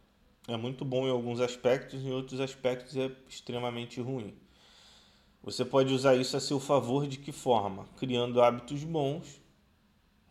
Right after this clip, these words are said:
passando pelo período de programação do seu cérebro ali durante os vinte e um dias, trinta dias,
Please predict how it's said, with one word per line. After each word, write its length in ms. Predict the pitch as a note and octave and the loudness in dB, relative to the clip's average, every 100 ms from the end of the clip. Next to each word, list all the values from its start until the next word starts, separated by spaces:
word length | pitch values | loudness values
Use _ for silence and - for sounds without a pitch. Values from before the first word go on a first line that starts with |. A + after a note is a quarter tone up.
| _ | _
passando 500 | B2 A#2 - D#3+ E3+ | -2 -2 -4 -4 -4
pelo 280 | D3 D3 C#3 | -2 -2 -2
período 420 | C#3+ C3+ C3 C3 | 0 2 2 0
de 100 | B2+ | -6
programação 1080 | C3 B2+ B2 B2 B2 A#2+ - - C3+ D3+ E3+ | -4 -2 0 0 0 -2 -4 -2 0 0 -2
do 80 | B2+ | -6
seu 240 | - A2 | -10 -10
cérebro 500 | - A2+ G#2 - G2+ | -8 -4 -4 -4 -8
ali 220 | A2+ A2+ | -8 -6
durante 480 | C#3 A2+ G#2 G#2+ - | -6 -6 -6 -10 -16
os 100 | G#2+ | -16
vinte 520 | G#2+ G#2 A2 A2+ - | -16 -12 -12 -12 -14
e 40 | G#2+ | -14
um 200 | G#2+ G2+ | -12 -12
dias, 360 | A#2 D3+ C#3 | -10 -8 -8
trinta 440 | - A2+ A2 A2 A2+ | -10 -12 -10 -4 -4
dias, 420 | G#2+ A#2+ C#3+ | -4 -6 -6